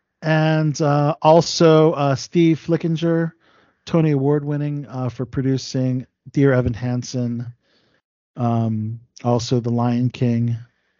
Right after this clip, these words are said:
on Broadway, died suddenly in his home in, uh, Laguna Beach, um, at the age of sixty-two. So rest in peace. And with death, we celebrate life for those, uh, another year around the sun. Gary Busey, happy birthday, Gary Busey,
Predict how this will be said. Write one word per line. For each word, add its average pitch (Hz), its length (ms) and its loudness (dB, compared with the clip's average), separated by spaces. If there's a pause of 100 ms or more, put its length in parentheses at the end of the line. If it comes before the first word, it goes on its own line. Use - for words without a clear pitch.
(380)
on 120 140 2
Broadway, 117 680 2 (480)
died 127 240 0
suddenly 117 280 -2
in - 20 -2
his 110 100 -6
home 113 220 -2
in, 117 220 -6
uh, 117 100 -6
Laguna 117 320 0
Beach, - 600 -8
um, 113 460 -12 (760)
at - 80 -20
the 117 100 -2
age 98 120 -4
of - 60 -8
sixty-two. 170 460 -2 (680)
So - 140 -2
rest 131 140 2
in 123 60 0
peace. - 400 -2 (1040)
And 147 220 4
with 139 120 4
death, 147 180 2
we 139 80 -4
celebrate 139 380 -2
life 143 300 -2
for 135 120 -4
those, 127 540 0
uh, 120 500 -4 (360)
another 139 220 0
year 127 400 -2 (380)
around 123 180 0
the 117 80 -4
sun. 202 440 2 (320)
Gary 143 220 4
Busey, 151 500 2
happy 131 240 -4
birthday, 127 320 0
Gary 120 240 -2
Busey, 151 520 -10